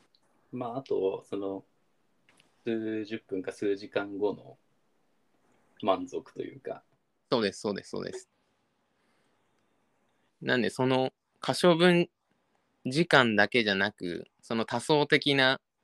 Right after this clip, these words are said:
Speaker 2: 時間におけるマインドシェアをどう取っていくかみたいな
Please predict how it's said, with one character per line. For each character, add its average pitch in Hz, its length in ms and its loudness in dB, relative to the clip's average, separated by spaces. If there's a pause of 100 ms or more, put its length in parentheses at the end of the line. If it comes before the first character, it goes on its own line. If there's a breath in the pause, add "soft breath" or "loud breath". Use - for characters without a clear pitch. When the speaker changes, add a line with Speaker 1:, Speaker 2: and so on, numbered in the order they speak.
(840)
Speaker 2:
時 127 180 -4
間 175 260 2
に 170 100 0
お 165 120 -4
け 165 140 0
る 160 120 0
マ 151 160 4
イ 156 80 0
ン 156 60 -6
ド 147 100 -6
シ 160 140 -2
ェ 135 100 4
ア 117 80 2
を 98 100 -2
ど 113 200 -4
う 107 60 -6
取 104 140 -8
っ - 60 -20
て - 80 -6
い 95 40 -10
く - 120 -20
か 107 160 -4
み 104 160 -8
た 95 140 0
い 98 80 -6
な 101 280 -6